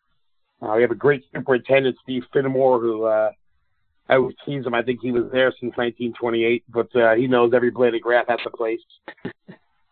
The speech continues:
<laughs> But, you know, what was the most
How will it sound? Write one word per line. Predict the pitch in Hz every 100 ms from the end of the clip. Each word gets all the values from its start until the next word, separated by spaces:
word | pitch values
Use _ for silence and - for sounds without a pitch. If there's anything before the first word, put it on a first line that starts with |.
| _ _ _ -
<laughs> | - - - - _ - - - - - -
But, | 160 -
you | 185
know, | 190 180 160
what | 175 165
was | 156 123 -
the | 147
most | 180 190